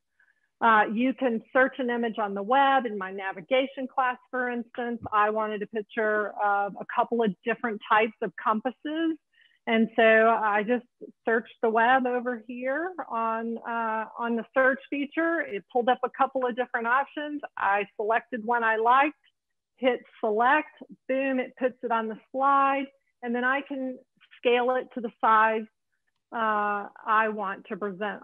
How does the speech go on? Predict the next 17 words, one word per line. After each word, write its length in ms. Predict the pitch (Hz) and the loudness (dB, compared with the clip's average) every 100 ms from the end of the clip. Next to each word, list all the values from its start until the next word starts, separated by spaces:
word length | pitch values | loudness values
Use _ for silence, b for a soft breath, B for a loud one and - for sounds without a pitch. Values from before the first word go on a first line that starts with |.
| 202 | -10
on 120 | 202 | -6
my 200 | 190 180 - | -6 -8 -12
slide, 460 | - 185 160 - 180 175 _ - | -4 -2 -2 -6 -12 -16 _ -10
all 80 | 196 | -4
right? 440 | 190 196 202 208 214 - | -2 -2 -2 -6 -14 -10
So 80 | 196 | -4
you 140 | 190 | -4
can 120 | 202 | -2
do 140 | 196 190 | 0 0
that 160 | 175 | 0
with 160 | - 185 | -2 2
videos, 560 | 247 269 262 254 247 247 - _ _ | 4 6 8 8 6 4 -4 _ _
photographs, 840 | 247 247 254 247 240 240 240 233 - 208 | 2 4 2 2 2 4 2 2 -4 -16
graphics, 720 | 214 214 226 240 254 247 240 _ _ _ | -6 0 0 -2 -6 -8 -10 _ _ _
pictures, 800 | 269 269 262 - 269 240 233 233 - _ _ _ _ - | -2 -2 -4 -10 -6 -4 -4 -6 -12 _ _ _ _ -6
images 480 | 240 254 - 247 233 | -4 -4 -2 -2 0
off 180 | 233 | -2